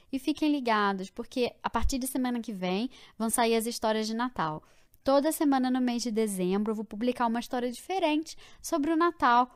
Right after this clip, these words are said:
ou algo relacionado a ele. Se você quiser participar, numa das histórias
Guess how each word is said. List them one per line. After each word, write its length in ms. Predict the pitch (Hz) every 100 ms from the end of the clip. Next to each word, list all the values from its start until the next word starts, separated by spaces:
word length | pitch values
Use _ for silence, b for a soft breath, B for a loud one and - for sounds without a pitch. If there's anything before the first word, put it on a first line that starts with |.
| -
ou 80 | 262
algo 260 | 240 240 240
relacionado 600 | 247 247 240 240 226 226
a 80 | 294
ele. 380 | 233 170 165 b b b b
Se 160 | -
você 300 | 262 277 285
quiser 260 | 269 208 214
participar, 760 | 214 190 - - - 220 202
numa 300 | 214 233 262
das 180 | 302 294
histórias 560 | 262 - 240 233 240